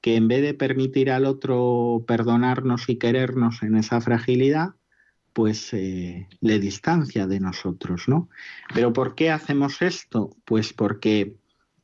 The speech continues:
el riesgo emocional, el, la posibilidad de, de, de que si hacemos eso el otro no responda, pues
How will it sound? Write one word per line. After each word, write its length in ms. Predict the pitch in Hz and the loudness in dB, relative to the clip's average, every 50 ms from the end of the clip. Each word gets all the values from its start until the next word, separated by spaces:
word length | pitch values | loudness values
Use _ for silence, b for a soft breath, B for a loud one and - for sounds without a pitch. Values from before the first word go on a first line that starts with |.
| _ | _
el 220 | - 123 110 104 98 | -2 0 0 2 0
riesgo 580 | - 127 139 151 156 160 151 - - 147 143 | 0 2 2 4 2 2 0 -2 -4 -4 -2
emocional, 880 | 139 139 139 139 139 - - 135 131 135 143 151 156 156 156 151 139 123 | 0 0 -2 -2 -4 -4 -4 -4 -2 0 0 2 2 2 2 2 2 2
el, 340 | 110 107 101 101 101 98 101 | 2 2 2 0 0 0 0
la 120 | 104 98 104 | -2 -2 -2
posibilidad 520 | 113 107 - - 101 101 117 123 131 135 | -4 -6 -2 0 2 2 2 2 2 2
de, 260 | 139 139 135 131 131 120 | 2 2 2 2 2 0
de, 440 | 110 107 104 104 104 98 98 110 - b b b b b b b b _ _ _ | 0 -2 -2 -2 -4 -4 -6 -8 -14 b b b b b b b b _ _ _
de 680 | - - - 80 - - 95 98 98 92 - 107 101 101 | -10 -6 -4 -2 -2 0 0 0 0 2 0 0 -2 0
que 240 | - 110 104 - - - _ - - | 0 0 -2 -2 -4 -8 _ -6 -6
si 160 | - - - | -4 0 0
hacemos 400 | 110 110 107 123 123 131 131 127 139 | 0 2 2 2 2 2 2 2 0
eso 240 | 139 135 - - 123 | -2 -2 -2 0 2
el 100 | 117 120 | 2 2
otro 280 | 123 123 127 135 127 123 | 2 0 0 -2 0 0
no 120 | 123 120 | 0 0
responda, 880 | 117 120 120 117 117 - - - 135 139 135 135 131 135 143 175 185 - _ _ _ _ _ _ _ _ _ _ _ - 135 123 113 | 0 -2 -4 -4 -4 -8 -4 -2 0 2 2 2 2 2 0 0 -2 -8 _ _ _ _ _ _ _ _ _ _ _ -12 -12 -12 -4
pues 360 | - 113 98 98 98 - - | 0 0 0 0 -2 -6 -8